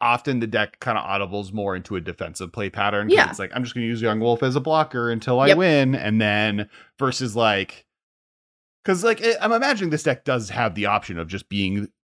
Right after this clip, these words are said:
Speaker 1: the beatdown deck, because it is just playing, like,
Speaker 2: I think it normally
Speaker 1: semi-aggressive.
Speaker 2: would, but I think
Speaker 1: Okay.
Speaker 2: against the meta right now, it very rarely is an aggressive deck.
Speaker 1: Okay. That's fair. I mean,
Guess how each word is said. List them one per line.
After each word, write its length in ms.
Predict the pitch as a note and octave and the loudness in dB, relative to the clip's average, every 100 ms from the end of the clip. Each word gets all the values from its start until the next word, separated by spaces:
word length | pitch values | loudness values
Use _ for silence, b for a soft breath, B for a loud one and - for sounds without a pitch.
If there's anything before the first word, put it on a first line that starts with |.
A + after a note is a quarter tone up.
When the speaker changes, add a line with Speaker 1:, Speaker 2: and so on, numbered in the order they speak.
| - | -6
Speaker 1:
the 140 | G2 | -4
beatdown 520 | F2+ G2 G#2 C#2+ C2 | -2 -2 -2 -4 -4
deck, 280 | D#2 - - | -4 -6 -8
because 240 | - A#2 G#2 | -4 0 2
it 80 | A2 | 6
is 180 | B2+ | 6
just 200 | F#2 F#2+ | 4 -6
playing, 540 | - F#2+ F#2 F2 E2+ D#2+ | -4 -4 -2 -2 -2 -4
like, 300 | E2+ D#2+ - | -6 -2 0
Speaker 2:
I 60 | |
think 200 | - B4+ C5 | 0 2 2
it 180 | G#2+ | 4
normally 540 | - - C4+ D4 D#4 C#4+ | 4 4 4 4 4 4
Speaker 1:
semi-aggressive. 300 | C4 F#3 F#3 | 6 4 4
Speaker 2:
would, 500 | F#3+ F#3+ A3+ C4+ A3 | 4 4 4 2 2
but 100 | G3+ | 2
I 80 | G3 | 2
think 160 | B3 | 2
Speaker 1:
Okay. 60 | B3 A3+ | 2 2
Speaker 2:
against 180 | G#3+ - | -2 2
the 80 | |
meta 480 | G#3+ G3+ G3+ F#3+ F#3+ | 4 4 4 4 4
right 300 | D#3+ E3 D#3+ | 4 2 0
now, 640 | F#3 F#3 F3 D#3 C3+ B2+ - | 0 0 2 2 2 -2 -2
it 220 | F3 - _ | -4 -4 _
very 400 | G3+ F#3+ E3+ D#3+ | 0 4 4 4
rarely 520 | D3+ D3 C3+ C#3 A#2+ - | 2 2 2 0 0 -2
is 140 | D3 | -2
an 80 | B2+ | -4
aggressive 580 | G2+ - - - - - _ _ - | -4 -6 -8 -8 -10 -12 _ _ -2
deck. 180 | B2 B2+ | 0 0
Speaker 1:
Okay. 180 | - - _ _ _ _ _ - | -4 -6 _ _ _ _ _ -2
That's 160 | - - | -2 0
fair. 280 | A2 A2 - | -2 -2 -2
I 80 | C#3+ | 0
mean, 220 | D3+ A#2 | 0 -4